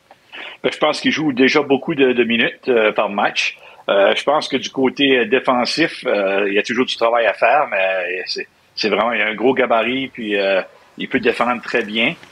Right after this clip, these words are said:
Et du côté offensif, mais il commence à trouver un peu plus de confiance. Euh, je pense que ça va être un, qu'est-ce qu'on appelle un all-around defenseman. Je pense qu'il va jouer beaucoup de cinq contre cinq. Euh, il va, il va tuer des punitions.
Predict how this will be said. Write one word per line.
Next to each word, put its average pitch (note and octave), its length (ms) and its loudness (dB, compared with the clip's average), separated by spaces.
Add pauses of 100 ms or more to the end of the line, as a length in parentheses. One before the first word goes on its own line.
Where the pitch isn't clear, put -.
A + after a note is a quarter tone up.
(120)
Et G#2 100 -2
du - 100 -8
côté B2+ 280 2
offensif, B2 680 0
mais G2+ 240 -2
il G#2+ 160 -2
commence C#3 260 0
à D#3 40 -2
trouver C#3 200 -2
un C3 40 -2
peu C3 100 0
plus B2+ 180 -2
de C3+ 60 2
confiance. A#2+ 720 -2 (380)
Euh, G2 180 2
je - 80 -4
pense C#3+ 240 -2
que D#3+ 80 0
ça B2 160 0
va A#2+ 140 2
être B2 100 -2
un, A2 300 0 (640)
qu'est-ce - 220 -2
qu'on C3+ 160 0
appelle C#3+ 280 0
un B2 160 0 (220)
all-around C3+ 640 0
defenseman. B2+ 520 -6
Je E3 100 -14
pense B2 200 -2
qu'il G#2+ 420 -6
va A2 140 2
jouer A#2 220 0
beaucoup A#2 320 -2
de G#2+ 480 2
cinq - 260 -6
contre A#2+ 240 -4
cinq. C3 300 0 (120)
Euh, G2 300 4 (540)
il A2 100 2
va, G#2+ 100 -2
il G#2+ 140 -2
va G#2+ 120 2
tuer C#3 120 -2
des A#2+ 140 0
punitions. B2 520 -4